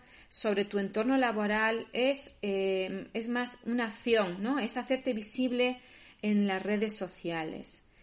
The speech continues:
¿Y por qué? Y aquí me voy a detener un poquito más. ¿Por qué? Pues porque nos permiten ampliar nuestra red de contactos y también nos sirven para acceder a esas ofertas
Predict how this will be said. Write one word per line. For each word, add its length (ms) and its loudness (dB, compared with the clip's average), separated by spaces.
¿Y 100 -2
por 260 2
qué? 180 6
Y 100 4
aquí 200 0
me 100 -2
voy 120 0
a 60 4
detener 400 2
un 80 -2
poquito 340 -6
más. 360 0
¿Por 300 -2
qué? 180 0
Pues 120 -10
porque 200 -4
nos 160 -6
permiten 560 0
ampliar 640 0
nuestra 300 -2
red 160 -2
de 100 -2
contactos 960 -4
y 120 -2
también 300 0
nos 140 2
sirven 320 0
para 200 0
acceder 560 -2
a 60 0
esas 240 -2
ofertas 1040 -4